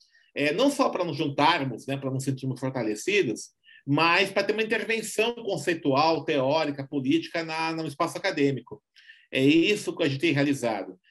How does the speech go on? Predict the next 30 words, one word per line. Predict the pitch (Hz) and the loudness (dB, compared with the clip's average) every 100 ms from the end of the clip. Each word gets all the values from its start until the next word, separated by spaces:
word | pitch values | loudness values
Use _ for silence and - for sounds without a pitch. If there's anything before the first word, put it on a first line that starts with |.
| _ - | _ -2
desde | 120 185 208 202 | 4 6 6 4
propondo | 175 160 147 143 160 | -2 -2 0 -2 -2
temas, | 156 143 160 156 127 117 110 | 0 2 2 0 -2 -6 -6
desde | 143 170 165 | -2 -2 -2
propondo | 165 139 147 143 | -8 -6 -4 -4
perspectivas | 139 - 143 - - 151 165 143 | -4 -2 -4 -2 2 6 6 2
e | |
tudo | 139 160 165 | -4 -2 0
isso. | 113 104 - - _ - - - | 0 -2 -8 -20 _ -20 -20 0
E | 180 | 4
uma | 214 247 | 4 6
coisa | 240 220 | 4 4
interessante | 175 123 - 170 208 202 143 | 4 2 2 2 2 2 -2
que | 165 | -2
a | |
gente | 170 180 | -4 -4
quer | 190 170 156 | 0 2 2
fazer, | 143 139 117 104 | 2 -2 0 -4
né, | 110 | -6
a | |
gente | 120 | -6
tem | 147 | -2
feito, | 139 123 104 110 | 0 0 -2 -2
não | 139 | 2
é | 214 240 | 2 0
só | - 190 | 2 2
no | 180 | 2
sentido | 135 131 170 165 147 | -2 -2 0 -2 0
da | 151 | 0
gente | 139 160 175 160 139 | 0 -2 0 0 0